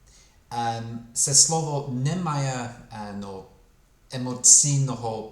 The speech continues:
підтексту, Це просто, ну, воно просто описує факт, який є. То, наприклад, ми можемо сказати:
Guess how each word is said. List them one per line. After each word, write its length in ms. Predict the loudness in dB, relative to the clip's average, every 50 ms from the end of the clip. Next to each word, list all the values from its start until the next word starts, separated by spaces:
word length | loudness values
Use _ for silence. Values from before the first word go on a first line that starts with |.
| -14
підтексту, 760 | -14 -16 -14 -8 -4 -2 -2 -2 -2 -4 -4 -4 -6 -8 -10 -12 -18 -20 -20 -20 _ _ _ _ _ _ _ _ _ _ _ _ -8 -8
Це 100 | -6 -6
просто, 640 | -4 -4 -2 0 2 0 0 0 -2 -2 -2 -4
ну, 100 | -6 -8
воно 280 | -8 -6 -6 -4 -6 -6
просто 560 | -6 -6 -4 -4 -4 -4 -4 -6 -6 -8 -10 -14
описує 680 | -18 -16 -12 -8 -6 -6 -6 -4 -6 -8 -8 -10 -12 -16 -20 _ _ _ _ -20
факт, 640 | -20 -2 0 2 2 2 0 -6 -12 -14 -16 -16 -18 -20 -20 _ _ _ _
який 400 | -10 -8 -8 -8 -8 -10 -14 -14
є. 160 | -14 -14 -16 -18 -20 -20 _ _ _ _ _ _ _ -20 -20 -20 -20 -20 -20 -20 -20 _ _ _ _
То, 320 | -2 0 2 2 2 0 -2
наприклад, 720 | -6 -6 -6 -4 -6 -6 -6 -6 -6 -4 -4 -4 -6 -10 -12 -14 -14
ми 80 | -12 -10
можемо 400 | -8 -6 -6 -6 -8 -10 -10 -10
сказати: 720 | -12 -14 -12 -10 -8 -8 -8 -8 -8 -10 -10 -10 -10 -14